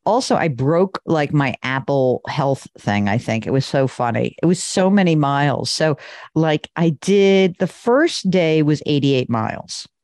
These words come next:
and then took about six and a half hours of riding time. I got off all the time. Like, every single time there was a rest stop, there were people who were like, "Oh, I'm not gonna stop." I don't know how they did it. I got off every time. I did a little stretch. I drank.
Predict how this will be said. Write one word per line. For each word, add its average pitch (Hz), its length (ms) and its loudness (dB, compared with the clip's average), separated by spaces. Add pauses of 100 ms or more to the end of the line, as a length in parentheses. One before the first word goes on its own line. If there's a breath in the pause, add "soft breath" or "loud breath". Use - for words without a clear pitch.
and 147 120 4
then 156 80 2
took - 180 -4
about 143 240 0
six - 280 -4
and 160 80 2
a 156 40 6
half 135 240 2
hours 123 300 -2
of 107 120 -8
riding 104 340 -2
time. - 280 -8
I 120 40 -4
got 156 200 -2
off 123 180 -2
all 117 100 0
the - 80 -6
time. 101 340 -6 (180)
Like, 120 200 -4
every 160 240 0
single 175 240 0
time 139 200 0
there 127 80 0
was 123 120 -4
a 123 40 -2
rest 113 240 -4
stop, 147 260 -4 (480 loud breath)
there 247 100 2
were 453 140 4
people 311 240 2
who 247 80 4
were 233 80 6
like, 220 180 2
"Oh, 480 160 2
I'm 359 60 2
not 220 140 2
gonna 156 160 2
stop." - 280 -4 (360 soft breath)
I 156 120 0
don't 180 160 2
know 127 120 2
how 123 180 0
they 113 160 2
did - 240 -6
it. - 80 -12 (100)
I 147 140 -4
got 139 160 -2
off 120 160 -4
every 135 220 -2
time. 220 480 2
I 156 60 2
did 120 180 0
a - 20 2
little 113 160 -2
stretch. 214 480 0
I 110 80 0
drank. 202 480 2